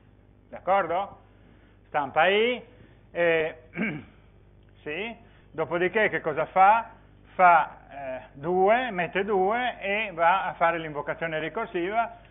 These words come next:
ma il sottoalbero destro anche lui è vuoto, e quindi che cosa succederà? Niente, non fa niente, fa il return, arriviamo qui, troviamo due e naturalmente questo due ci dice che anche qui dobbiamo fare return, d'accordo? Perché due dice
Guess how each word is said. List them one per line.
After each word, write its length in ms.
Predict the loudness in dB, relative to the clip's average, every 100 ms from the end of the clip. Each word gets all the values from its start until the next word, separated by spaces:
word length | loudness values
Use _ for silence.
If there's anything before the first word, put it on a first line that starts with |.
| -14
ma 160 | 0 0
il 80 | 0
sottoalbero 520 | -6 0 0 -2 -4
destro 340 | -2 -4 -6
anche 180 | -8 -8
lui 180 | -4 -4
è 80 | 0
vuoto, 640 | 4 4 4 -4 -6 -14 -20 -10
e 160 | -6 0
quindi 400 | 0 0 0 0
che 120 | 0
cosa 220 | -4 -6
succederà? 760 | -8 -10 -6 -2 2 2 0 -18 -20 -20 _
Niente, 560 | -2 -2 -2 -6 -8 -6
non 200 | -10 -2
fa 100 | -2
niente, 640 | 0 -4 -6 -8 -10 -10
fa 160 | -2 0
il 60 | 0
return, 520 | 0 4 4 2 0
arriviamo 720 | -2 -2 -2 0 2 2 0
qui, 380 | 2 2 2 -6 -18 -20 -20 _
troviamo 420 | -6 0 2 0 0
due 640 | 4 6 4 2 -4 -18 -20 -20 -20 -6
e 120 | -4
naturalmente 640 | -4 -4 -4 -2 -2 -2
questo 260 | -4 -6 -6
due 220 | -4 -2
ci 140 | -4
dice 320 | -6 -8 -8 -4
che 100 | -4
anche 220 | -4 -6
qui 160 | -4
dobbiamo 340 | -4 -4 -6 -2
fare 260 | -2 0
return, 540 | -2 -4 -2 -2 -4 -10
d'accordo? 480 | 0 4 6 4 -2
Perché 300 | -4 -6 -4
due 260 | -2 -2
dice 460 | -4 -6 -8 -8